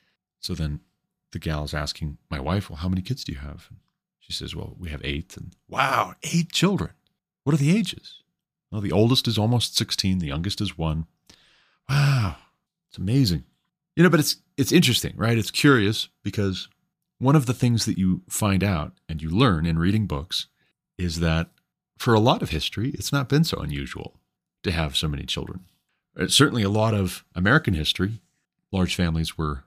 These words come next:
more common. A lot of European history, it was common to have larger families. Now, whether all of the children survived to adulthood, that's a separate question, but large families were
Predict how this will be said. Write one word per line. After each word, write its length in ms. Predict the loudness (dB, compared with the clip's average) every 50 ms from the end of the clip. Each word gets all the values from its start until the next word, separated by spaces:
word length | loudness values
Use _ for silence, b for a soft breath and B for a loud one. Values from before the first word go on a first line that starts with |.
| _ -6
more 120 | -6 -4 -4
common. 400 | -4 -4 -6 -4 -4 -6 -8 -8 _ _ _ _ _ _ _ _ _ _ _ _ _ -6
A 40 |
lot 160 | -4 -2 -2 -2
of 120 | 0 2
European 420 | 2 2 2 2 4 4 6 6
history, 480 | 4 4 2 2 0 2 2 2 0 -2 _ _ _ _ _ _ _ _ _ -10
it 60 | -8
was 140 | -6 -6 -4
common 340 | -2 -2 0 2 2 2 0
to 60 | 0
have 340 | 0 0 -2 -2 -4 -8 -14 _ _ _ -6
larger 320 | -2 0 2 2 2 0 -2
families. 400 | -2 -4 -4 -2 -4 -4 -6 -6 B B B B B B
Now, 360 | 2 4 4 4 4 2 -2 _ _ _ _ _ _ _ _ _ _
whether 320 | -2 0 0 2 2 2 2
all 240 | 4 4 4 4
of 80 | 2 0
the 80 | -4 -4
children 520 | -2 0 0 0 0 0 0 0 -2 -4 _ _
survived 720 | -6 -6 -4 -4 -2 0 2 4 4 6 4 4 0 -4 -14 _ _ -4
to 320 | 2 4 6 6 6 4 2 2
adulthood, 540 | 2 4 4 4 4 4 2 2 2 0 b b b b b b b _ _ _ -6
that's 360 | -2 -2 0 0 0 0 0
a 240 | 0 0 0 -2 -4 _ _ _ _ _ _
separate 360 | -2 0 2 2 2 2 0
question, 540 | 0 -2 -4 -2 -2 -4 -4 -4 -4 -6 -8 -14 _ _ _ _ _ _ _ _ _
but 240 | 0 0 0 -2 _ _ _ _ _ _ _ _ _ _
large 260 | 2 4 4 4 4
families 420 | 4 4 6 6 6 4 4 4 2
were 300 | 2 4 4 2 0